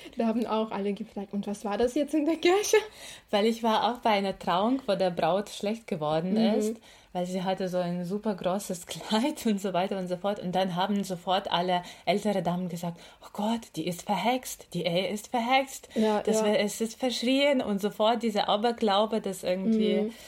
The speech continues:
Speaker 2: etwas schlecht laufen wird, ja.
Speaker 1: Ja, ich glaube, das ist, äh, also ich bin da auch sehr empfindlich. Ich bin nicht so abergläubisch, aber ich hab manchmal,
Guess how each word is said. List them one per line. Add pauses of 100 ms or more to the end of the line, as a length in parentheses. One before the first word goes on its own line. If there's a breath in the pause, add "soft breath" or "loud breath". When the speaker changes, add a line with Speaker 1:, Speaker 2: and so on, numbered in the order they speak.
(380 loud breath)
Speaker 2:
etwas
schlecht
laufen
wird,
ja. (420 loud breath)
Speaker 1:
Ja,
ich
glaube,
das
ist,
äh,
also
ich
bin
da
auch
sehr
empfindlich.
Ich
bin
nicht
so
abergläubisch,
aber (340 loud breath)
ich
hab
manchmal,